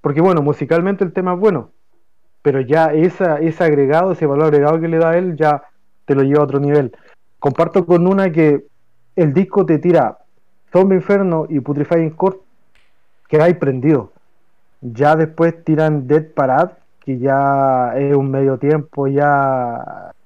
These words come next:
aburridísimo, como esos medios tiempos del disco anterior. Y de ahí el disco va en eso. Me parece que se va apagando, de repente como que levanta un poco con,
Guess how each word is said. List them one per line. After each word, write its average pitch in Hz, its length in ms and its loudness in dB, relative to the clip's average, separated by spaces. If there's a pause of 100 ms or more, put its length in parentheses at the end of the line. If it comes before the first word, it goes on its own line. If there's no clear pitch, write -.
(140)
aburridísimo, 147 1160 0
como 139 340 0
esos 143 220 -2
medios 139 280 0
tiempos 151 420 -2
del 123 340 -6
disco 139 340 -4
anterior. 143 500 0 (1000)
Y 127 140 -4
de 135 100 0
ahí 170 180 4
el 180 260 2
disco 202 380 0
va 202 100 4
en 202 100 0
eso. 226 300 -4 (180)
Me 147 340 -2
parece 170 360 0
que 151 100 -6
se 156 160 -2
va 160 100 2
apagando, 170 500 0
de 156 100 0
repente 175 380 0
como 156 260 -2
que 151 120 -4
levanta 165 400 0
un 165 100 -6
poco 170 340 -2
con, 135 180 -6